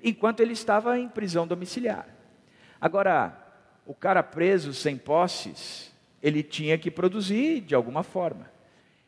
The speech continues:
E o que acontece é que os filipenses, entendendo o que Paulo vivia,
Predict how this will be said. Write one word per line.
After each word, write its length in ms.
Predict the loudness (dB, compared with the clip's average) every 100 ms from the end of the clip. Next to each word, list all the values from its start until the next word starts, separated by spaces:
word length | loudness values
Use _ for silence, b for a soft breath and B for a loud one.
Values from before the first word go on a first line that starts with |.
| b b
E 100 | 0
o 60 | 2
que 100 | 2
acontece 720 | 0 -2 4 4 6 2 -2
é 40 |
que 120 | -2 -4
os 100 | -4
filipenses, 680 | -6 -4 -2 -2 -4 -8
entendendo 1000 | -6 0 0 2 2 4 4 2 0 0
o 60 | -2
que 160 | -6
Paulo 500 | -4 4 6 4 2
vivia, 680 | -4 -8 -6 -4 -2 -2 -4